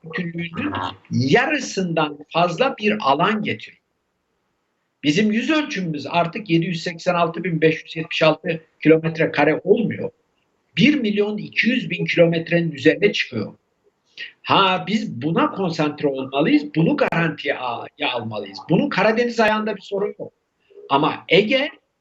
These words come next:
ve Doğu, Doğu Akdeniz bölümünde sorunlar var. Bu sorunları aşmanın yolu da bölge ülkeleriyle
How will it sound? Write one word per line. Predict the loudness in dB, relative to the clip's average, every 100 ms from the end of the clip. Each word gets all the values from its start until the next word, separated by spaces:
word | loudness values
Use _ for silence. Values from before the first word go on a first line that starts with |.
| _ _ _ _ 0
ve | 2 2 -4 -8 -2
Doğu, | 0 0 -4 -2
Doğu | 2 4
Akdeniz | 4 0 -4 -4 -4 -6 -12
bölümünde | -10 -8 -2 0
sorunlar | 4 4 4 0 0
var. | 0 -4 -8 -12
Bu |
sorunları | 4 6 6 2 0 0 0
aşmanın | 0 0 -4 -4 -4 0
yolu | 0 2 2
da | 2 2 -8 _ _ _ _ _ 0 4
bölge | 6 4 0
ülkeleriyle | -2 0 2 2 -4 -6 -4 -4